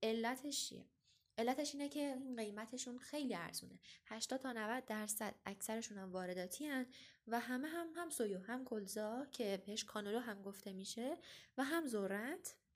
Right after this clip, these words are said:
شما اگه به بازار تشریف ببرین، روغن‌های با برندهای مختلف می‌بینین. و خوشبختانه از مهر سال نود و هفت سازمان غذا دارو با پیگیری‌های اساتید علوم و صنایع غذایی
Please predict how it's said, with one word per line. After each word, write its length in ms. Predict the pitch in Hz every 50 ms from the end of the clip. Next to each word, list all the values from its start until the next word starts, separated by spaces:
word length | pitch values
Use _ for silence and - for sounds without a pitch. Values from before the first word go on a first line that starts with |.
| _ _ -
شما 240 | - 247 247 254 247
اگه 180 | 233 214 202
به 80 | 190 196
بازار 400 | 185 196 196 190 196 226 285 330
تشریف 380 | - 339 320 302 - 311 311
ببرین، 300 | 311 302 302 302 311 320
روغن‌های 420 | 285 240 214 202 208 208 220 254 247
با 100 | 208 202
برندهای 420 | 185 196 196 196 196 214 262 311
مختلف 520 | 311 277 262 262 - 247 233 214 196 202 196
می‌بینین. 280 | 165 170 160 160 185 - - - - - - - - _ _
و 140 | 202 220 226
خوشبختانه 580 | 226 - 240 240 - 226 220 226 - 247 285 311
از 200 | 294 277 247 247
مهر 520 | 247 269 320 311 - 302 285 277 277 269
سال 300 | 262 262 247 254 254 254
نود 280 | 240 214 202 202 196 196
و 60 | 202
هفت 460 | 196 - - 247 233 208 - - - - - - - - -
سازمان 440 | - 214 208 208 214 226 240 240
غذا 280 | 226 196 190 185 196 180
دارو 260 | 175 190 175 175 170
با 100 | 175 185
پیگیری‌های 760 | 185 - 214 190 190 - 196 185 190 190 196 254 262 254 240 - -
اساتید 340 | 180 185 - - 196 208 226 220 226
علوم 240 | 208 190 214 202 196
و 40 | 196
صنایع 460 | - 196 185 185 185 214 277 311 285
غذایی 400 | - 190 185 180 - 180 180 -